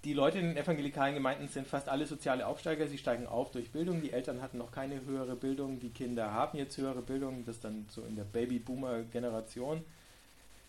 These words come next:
ähm, <clears throat> und die ermöglicht ihnen eben den sozialen Aufstieg. In den achtziger Jahren dann, ähm, gibt's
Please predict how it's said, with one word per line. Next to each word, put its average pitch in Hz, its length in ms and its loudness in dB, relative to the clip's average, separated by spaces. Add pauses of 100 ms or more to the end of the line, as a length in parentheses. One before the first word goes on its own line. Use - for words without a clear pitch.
(120)
ähm, 120 300 -2 (160)
<clears throat> 165 300 10
und 143 200 0
die 139 140 6
ermöglicht 120 560 4
ihnen 107 320 -4
eben 101 220 -2
den 98 160 -2
sozialen 95 480 -8
Aufstieg. - 420 -12 (1700)
In 127 420 0 (800)
den 113 240 -2
achtziger 156 540 6
Jahren 160 560 6
dann, 190 340 4 (960)
ähm, 123 400 4 (400)
gibt's - 680 -2